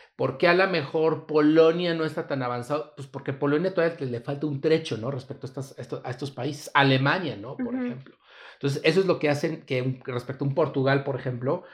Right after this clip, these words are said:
Speaker 1: esté tan desfasado, porque esa innovación te ayuda a ya no que tenga, ya, ya no te, te dediques, pues, a, a la maquila, sino a inno-, bueno, sí a la maquila muy avanzada,
Speaker 2: Sí.
Speaker 1: pero que tú cobres por esos derechos, ¿no?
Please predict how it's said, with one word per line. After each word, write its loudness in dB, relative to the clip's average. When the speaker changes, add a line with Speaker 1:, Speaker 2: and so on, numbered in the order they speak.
Speaker 1:
esté -4
tan -2
desfasado, 2
porque 0
esa 4
innovación 0
te -2
ayuda 4
a 0
ya 2
no -2
que -6
tenga, -6
ya, 2
ya 6
no 0
te, -2
te -6
dediques, -4
pues, -6
a, 6
a 0
la 2
maquila, 4
sino -8
a -2
inno-, -2
bueno, 0
sí -2
a 4
la 4
maquila 0
muy 0
avanzada, 2
Speaker 2:
Sí. 2
Speaker 1:
pero -2
que -2
tú -8
cobres 4
por -4
esos -4
derechos, 2
¿no? -20